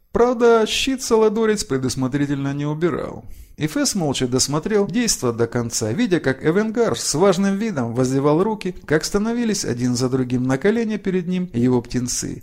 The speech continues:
и как с пальцев чародея всякий раз срывалось нечто вроде тёмной полупрозрачной короны.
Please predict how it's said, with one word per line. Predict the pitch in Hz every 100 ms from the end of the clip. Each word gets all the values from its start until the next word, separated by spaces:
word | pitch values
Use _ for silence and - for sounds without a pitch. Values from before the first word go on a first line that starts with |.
| -
и | 160
как | 247 254
с | -
пальцев | 254 240 240 226
чародея | 226 240 220 247 123
всякий | - 123 131
раз | 156 175 -
срывалось | 165 226 226 175 -
нечто | 156 - 143
вроде | 147 143
тёмной | 131 160 147 139 127
полупрозрачной | 120 120 120 123 123 123 120 123 120
короны. | 147 147 117 135